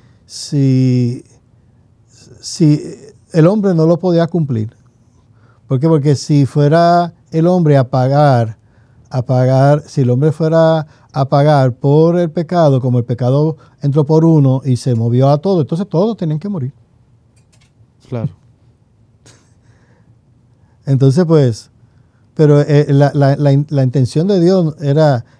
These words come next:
Speaker 1: era, era, no, no era que, ¿sabe? Era resolver el problema, pero la forma de re-,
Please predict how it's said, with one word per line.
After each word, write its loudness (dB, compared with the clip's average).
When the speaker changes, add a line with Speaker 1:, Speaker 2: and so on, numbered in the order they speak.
Speaker 1:
era, 0
era, 0
no, 0
no 2
era 2
que, 0
¿sabe? -2
Era -2
resolver 0
el 0
problema, 2
pero -2
la -2
forma -4
de -2
re-, -4